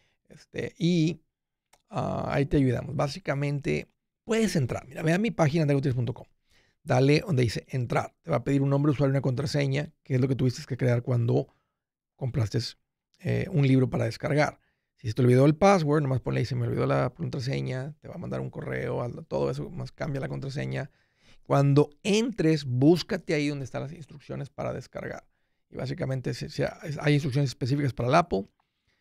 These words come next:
y otras específicas para el Android. Más sigue lo que está ahí y te va a funcionar. Como quieras, si quieres, escríbenos a servicio al cliente, aunque te van a mandar a hacer eso, porque eso es lo que, lo que lo, lo hace funcionar.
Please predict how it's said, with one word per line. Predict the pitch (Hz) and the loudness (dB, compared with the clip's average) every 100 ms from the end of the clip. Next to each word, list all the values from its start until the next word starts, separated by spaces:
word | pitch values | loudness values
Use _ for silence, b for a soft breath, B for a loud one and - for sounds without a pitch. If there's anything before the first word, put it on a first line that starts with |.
| _ _ | _ _
y | - 131 143 | -8 -6 -4
otras | 165 139 131 | -4 -2 -4
específicas | 135 151 127 120 | -6 -8 -8 -6
para | 120 | -8
el | - - | -8 -10
Android. | 147 120 - - _ | -8 -8 -12 -18 _
Más | - 117 | -16 -12
sigue | - 175 196 | -10 -6 -4
lo | 147 | -4
que | - | -8
está | - 143 | -12 -8
ahí | 147 160 - | -6 -6 -10
y | 185 | -18
te | - | -8
va | 131 | -8
a | 117 | -6
funcionar. | 147 120 - b b b b | -10 -12 -16 b b b b
Como | - 135 | -10 -4
quieras, | 170 170 | 0 -2
si | 156 | -2
quieres, | 160 147 | -4 -4
escríbenos | 135 147 139 | -4 -4 -4
a | 120 | -2
servicio | 123 120 | -4 -4
al | 120 | -4
cliente, | 135 139 139 147 - | -4 -4 -4 -8 -10
aunque | 160 160 - 117 - _ _ _ _ _ _ _ _ | -8 -8 -8 -10 -14 _ _ _ _ _ _ _ _
te | 131 | -6
van | 120 | -2
a | |
mandar | 120 117 | -2 -2
a | |
hacer | 123 127 | -2 0
eso, | 131 131 120 180 - | 0 0 -4 -8 -12
porque | - - | -20 -12
eso | 123 | -10
es | |
lo | 135 | -10
que, | - - _ _ | -10 -16 _ _
lo | - 123 | -20 -14
que | - | -12
lo, | 131 - | -12 -8
lo | 160 | -8
hace | 117 | -8
funcionar. | 123 139 120 - | -10 -12 -12 -16